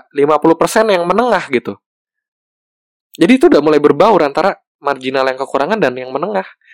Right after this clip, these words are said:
Jadi di public housing itu bukan cuman orang-orang marginal menengah ke bawah yang, yang memiliki public, yang tinggal di public housing, itu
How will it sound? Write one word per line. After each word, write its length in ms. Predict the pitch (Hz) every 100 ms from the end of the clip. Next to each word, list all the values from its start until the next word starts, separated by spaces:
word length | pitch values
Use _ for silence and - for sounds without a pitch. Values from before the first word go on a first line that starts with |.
| - _ _ _ -
Jadi 320 | 160 240 - _ _ _ _ _ _ 156
di 160 | 147 156
public 400 | 151 147 151 160
housing 240 | 156 170
itu 320 | 175 269 175
bukan 320 | 135 135 147
cuman 320 | 139 143 143 143 - _ _ _ _ _ _ _ _
orang-orang 540 | 147 147 143 147 151 147 143
marginal 800 | 143 143 139 139 143 143 139 139
menengah 240 | 143 143 -
ke 80 | 135
bawah 320 | 131 175 214
yang, 320 | 135 123 120 _ _ _ _ _ _ -
yang 80 | 131 131
memiliki 320 | 131 127 131
public, 320 | 127 127 123 -
yang 160 | 127 -
tinggal 240 | 131 123
di 80 | 117
public 240 | 117 110
housing, 240 | 165 196 139
itu 320 | 156 214